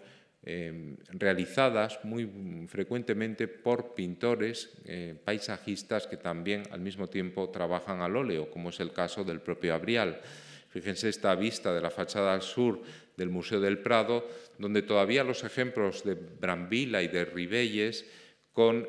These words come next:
esos planos paralelos al espectador que hemos visto en el estanque del Buen Retiro de Ribelles, se siguen manteniendo,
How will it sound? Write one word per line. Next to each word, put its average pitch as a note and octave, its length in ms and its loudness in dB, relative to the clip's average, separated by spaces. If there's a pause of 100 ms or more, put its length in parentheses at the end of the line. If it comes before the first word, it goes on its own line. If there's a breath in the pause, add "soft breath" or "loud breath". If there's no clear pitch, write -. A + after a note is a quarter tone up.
(120)
esos G2 560 0
planos G#2+ 600 2
paralelos F#2 680 2
al F2 100 0
espectador F#2 720 0
que G2+ 60 -4
hemos F2+ 240 -2
visto G2 260 -4
en F#2 80 -4
el E2+ 80 -6
estanque F2+ 400 -4
del F2 100 0
Buen F2 220 -2
Retiro F2+ 400 -4
de G2 160 -2
Ribelles, F#2+ 640 -4
se - 120 -6
siguen A#2+ 400 -2
manteniendo, G#2+ 840 -2